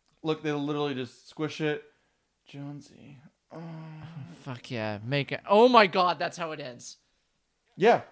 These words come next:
Speaker 1: No, it literally, it ends with him, like, crushing his, oh no, th-, they do this 'cause it's gotta end happily. So drink one more time as this changes tones once more.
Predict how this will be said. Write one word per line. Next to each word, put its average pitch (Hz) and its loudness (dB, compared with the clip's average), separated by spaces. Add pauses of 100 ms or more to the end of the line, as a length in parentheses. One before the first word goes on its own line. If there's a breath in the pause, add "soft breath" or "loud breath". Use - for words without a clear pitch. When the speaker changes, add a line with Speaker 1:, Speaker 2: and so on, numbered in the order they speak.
(160)
Speaker 1:
No, 190 4
it 165 0
literally, 165 2
it 151 0
ends 165 0
with 160 -6
him, 156 -4
like, 135 -6 (580)
crushing 147 -8
his, 127 -12
oh 165 6
no, 151 2
th-, 147 -16 (160)
they 131 -2
do 127 -4
this 113 -4
'cause - -18
it's 113 -16
gotta 131 0
end 117 -4 (420)
happily. 120 -6
So 117 -12
drink 123 -8
one 127 -4
more 127 -4
time 120 -4
as 113 -6
this 107 -12
changes 139 -6
tones 120 -6 (160)
once 131 -6
more. 104 -10